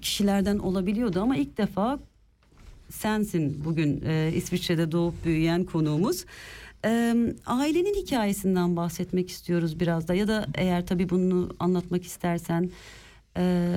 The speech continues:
doksanlı yıllarda gelmiştiler demiştin. E, nasıl geldiler? Bunlardan biraz bahsetmek ister misin?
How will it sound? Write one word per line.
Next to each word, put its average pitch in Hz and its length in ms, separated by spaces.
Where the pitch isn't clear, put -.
doksanlı 208 480
yıllarda 180 460
gelmiştiler 160 1300
demiştin. 180 800
E, 180 100
nasıl 208 340
geldiler? 156 1040
Bunlardan 180 480
biraz 175 240
bahsetmek 170 540
ister 214 300
misin? 147 360